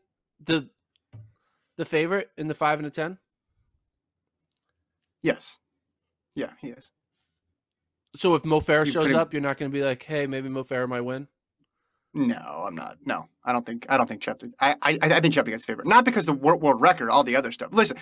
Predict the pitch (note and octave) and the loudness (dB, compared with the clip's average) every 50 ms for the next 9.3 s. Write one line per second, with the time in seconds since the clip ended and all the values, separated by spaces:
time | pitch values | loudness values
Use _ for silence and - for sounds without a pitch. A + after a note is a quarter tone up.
0 | - - - - - - _ _ _ _ _ - D#3 F#3+ G3+ F3 G#3+ C#4 C#4 A#3 | -16 -20 -20 -20 -20 -20 _ _ _ _ _ 0 4 4 4 8 10 10 10 10
1 | F#3+ G3+ F#3+ - F#3+ F3 D#3+ D#3 - - F3+ E3 D#3+ D#3+ D3+ C#3+ D3+ D3+ C#3 D#3+ | 10 8 6 6 6 4 2 2 0 -2 -2 0 0 0 0 0 0 2 4 4
2 | F3 F3 D#3+ D3+ C#3 - - - D#3 D3 C#3+ C#3 C3+ B2 A#2+ - D#3 C#3+ D#3+ C#3 | 4 4 4 2 0 -2 0 0 2 2 2 2 0 -2 -2 -2 -2 -2 -2 -2
3 | - C3 C3 C#3+ C#3 B2 C#3 C3 C3 C3 B2+ A#2+ - C#3+ B2 A#2+ A#2 - C3+ C#3 | -4 -2 -2 -2 0 2 2 4 4 2 0 0 0 -2 -2 -2 -4 -4 -2 0
4 | D3 D3 C#3+ C#3+ C3+ D#3 D#3+ D#3 D#3+ D#3+ D3 - E3 E3 E3 D#3+ D#3+ D3+ C#3 - | 0 2 0 0 2 4 6 6 6 6 6 6 6 6 8 8 8 6 6 6
5 | D#3 D3+ D3 D3 C#3 C3+ - D3 - - G3+ E3+ D3 - D#3 C#3+ B2 A#2+ B2 A#2+ | 6 6 8 8 6 4 2 2 2 4 4 4 6 6 6 6 6 6 2 0
6 | - C#3 C3+ A#2+ - C#3+ C#3+ - D3+ C#3+ D3+ E3 D#3+ D3+ C#3 E3 D3 C3 C3+ B2+ | -2 -4 -2 0 0 0 0 0 -2 -2 -2 0 0 0 0 0 0 0 0 0
7 | C3 A#2+ - - - - - _ - - C#3 C3+ B2+ B2 B2 A#2+ - - C#3 C3+ | -2 -2 -6 -10 -14 -18 -20 _ -4 0 2 4 4 2 0 -2 -4 -2 -2 0
8 | B2 C#3 C3+ B2+ B2+ B2+ A#2 A#2 - _ - C#3 B2+ - C#3+ C#3 C3+ B2+ A#2+ A#2+ | 2 4 2 2 2 -2 -6 -8 -10 _ -8 -8 -6 -6 -2 0 0 0 0 0
9 | B2 A#2+ B2 B2 A#2 | -2 -4 -4 -4 -8